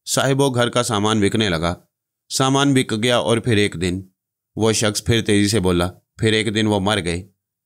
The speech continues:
अब तो किस्सा गो को सख्त तैश आया। वो समझ गया कि ये शख्स बड़ा ढीठ है, मुझे किस्सा नहीं सुनाने देगा। उसने झिल्लाकर कहा, "वाह रे अक्लमंद गधे, तू तो जैसे सभी कुछ जानता है, लोगों को मरने से पहले मार डालता है। अहमक, वो लड़के मरे नहीं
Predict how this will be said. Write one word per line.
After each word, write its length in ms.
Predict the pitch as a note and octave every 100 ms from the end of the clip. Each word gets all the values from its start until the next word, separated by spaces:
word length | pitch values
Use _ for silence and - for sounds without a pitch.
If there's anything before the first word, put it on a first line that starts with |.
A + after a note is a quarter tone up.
| _ _
अब 140 | B2
तो 100 | C3
किस्सा 300 | E3+ D3+ D#3
गो 180 | D3 C3
को 120 | A#2+
सख्त 300 | C3+ B2+ A#2+
तैश 340 | A2+ G#2 G#2 G#2
आया। 240 | F2 E2+ F#2 _ _ _ -
वो 120 | D3+
समझ 240 | D#3 D#3
गया 160 | C#3+ C#3+
कि 120 | C3
ये 160 | B2+ B2
शख्स 260 | A#2+ A2
बड़ा 240 | A2+ G#2 G#2
ढीठ 300 | F#2 F2+ F#2
है, 260 | F2+ F#2+ -
मुझे 180 | A2 A#2
किस्सा 260 | A2+ -
नहीं 160 | G#2 G#2
सुनाने 360 | G2 F#2 F2+
देगा। 340 | F2 F2 F2+ - _ _ _ _
उसने 300 | B2 C3+ D#3+
झिल्लाकर 480 | C#3 B2+ G#2 A2 A2+
कहा, 240 | G2+ G#2+
"वाह 280 | A2+ F#2+ G2
रे 120 | A2
अक्लमंद 400 | B2 B2+ B2+ C3+
गधे, 280 | A#2 A2 F#2+ F#2+ - _
तू 120 | C3 C#3
तो 120 | D3+
जैसे 280 | A#2+ A#2+ B2+
सभी 240 | G#2+ B2
कुछ 220 | C3 C#3
जानता 320 | A#2+ A#2 G#2+
है, 280 | G2+ G2 - _ _ _ _ _ A#2
लोगों 280 | C#3+ D3+
को 120 | F3 F3
मरने 280 | C#3 C3+
से 120 | C#3 C#3+
पहले 280 | A2+ A#2+
मार 220 | A#2 A2 G2+
डालता 360 | F#2 F2 F2
है। 260 | F2 F#2 - _ _
अहमक, 420 | - G#2+ A2+ C3 B2
वो 120 | B2
लड़के 300 | A2+ G#2 A#2
मरे 240 | G#2 G#2+
नहीं 320 | G#2+ A#2+ C#3